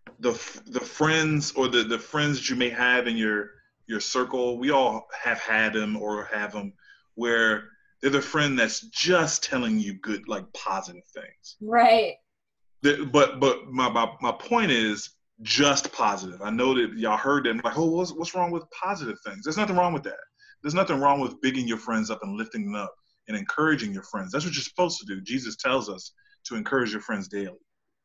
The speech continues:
Speaker 1: But encouragement can also come in the form of correction. If I just hear,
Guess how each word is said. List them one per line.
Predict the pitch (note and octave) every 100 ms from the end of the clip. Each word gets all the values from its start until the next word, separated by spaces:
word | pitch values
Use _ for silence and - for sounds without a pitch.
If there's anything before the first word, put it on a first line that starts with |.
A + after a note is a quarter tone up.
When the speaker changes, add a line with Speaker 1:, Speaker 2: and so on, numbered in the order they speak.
| _ _ _ _ _ _
Speaker 1:
But | G#2 B2+ A#2+ - - -
encouragement | C3 A2+ - A3 C#4 E3+ B2+ A#2 G#2+ -
can | C#3+ C3
also | - D#3 G3 D3+
come | C3+ - C3+
in | B2+
the | A2+
form | - C3+ B2+ A2+
of | G#2+ G#2+ G2+ G2 - _ _
correction. | - C#3+ A#2 A#2 - - - _ _ _ _ _ _ _ _ - - _ _ _ -
If | B2+
I | - D3+
just | D#3 - C3 E3 F3 -
hear, | - G3 G3+ G2+ F2+